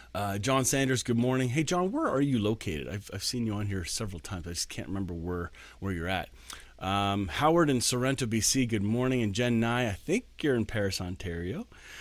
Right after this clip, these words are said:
Uh, yeah, this is a great topic. Wait till you hear next week's. If you didn't hear the last two, go back and listen. They're really good. And then next one, we f-,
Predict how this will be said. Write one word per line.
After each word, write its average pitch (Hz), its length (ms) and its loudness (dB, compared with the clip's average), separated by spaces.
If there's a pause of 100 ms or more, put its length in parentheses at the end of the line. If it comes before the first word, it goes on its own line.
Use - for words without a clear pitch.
(140)
Uh, 90 560 -2
yeah, 120 220 4
this 156 240 2
is 202 100 4
a 190 60 2
great 135 240 4
topic. 110 340 -2
Wait 139 140 0
till 175 120 4
you 131 60 4
hear 131 140 2
next 127 240 0
week's. - 180 -6
If 117 140 -2
you 131 60 2
didn't 208 320 4
hear 220 440 2 (360)
the 131 100 0
last 131 500 4
two, 185 380 2 (180)
go 123 160 -6
back - 340 -2
and 127 140 0
listen. 127 320 4
They're 113 160 -4
really 165 500 0
good. 139 380 2 (340)
And 123 200 2
then 131 260 4
next 127 260 0
one, 117 220 0
we 107 80 0
f-, - 240 -6